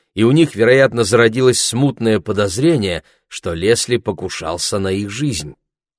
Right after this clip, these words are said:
Но, разумеется, сильнее всего их пленяла и притягивала спальня Ларри.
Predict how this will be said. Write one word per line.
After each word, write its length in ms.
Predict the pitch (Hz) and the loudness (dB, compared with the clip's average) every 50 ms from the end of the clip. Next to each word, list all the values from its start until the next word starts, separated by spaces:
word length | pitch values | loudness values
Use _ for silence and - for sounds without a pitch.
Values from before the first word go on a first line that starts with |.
| _ _ _ _ _ _ _ _ _ _ - | _ _ _ _ _ _ _ _ _ _ -14
Но, 240 | 85 90 113 139 | -4 2 4 6
разумеется, 1080 | 156 160 147 123 160 165 196 220 220 214 208 175 - - - 180 175 175 170 170 165 147 - | 6 6 6 4 4 4 6 6 6 6 4 4 2 2 4 6 6 8 8 6 4 2 0
сильнее 680 | - - - - 123 104 104 123 156 196 214 202 185 190 | -4 -6 -4 -4 -2 -2 -2 2 2 4 4 4 2 0
всего 560 | 156 - - 180 180 180 180 170 170 160 147 _ _ _ _ _ _ | 0 2 4 6 6 8 8 8 6 6 2 _ _ _ _ _ _
их 320 | - 135 175 190 151 - _ | 0 2 2 2 2 0 _
пленяла 720 | - 127 127 135 139 131 127 139 151 160 160 156 151 156 | -4 -2 0 0 0 2 2 2 4 6 6 6 6 4
и 240 | - - - 147 147 | 4 2 2 2 2
притягивала 1040 | 147 135 127 131 123 113 - - 120 139 147 147 117 123 143 135 131 131 131 135 127 | 2 2 -2 -2 -2 -6 -6 -2 0 0 0 0 0 0 0 2 4 4 6 4 4
спальня 1120 | - - - - _ - 107 123 139 139 135 127 123 123 123 127 127 127 127 131 127 - _ | 2 -2 -6 -8 _ -4 0 2 4 4 2 0 -2 -4 -2 0 2 2 2 2 0 0 _
Ларри. 760 | - 107 95 90 87 101 117 127 123 110 98 90 82 69 - | -8 -6 -4 -4 0 2 2 2 2 2 -2 -4 -8 -8 -12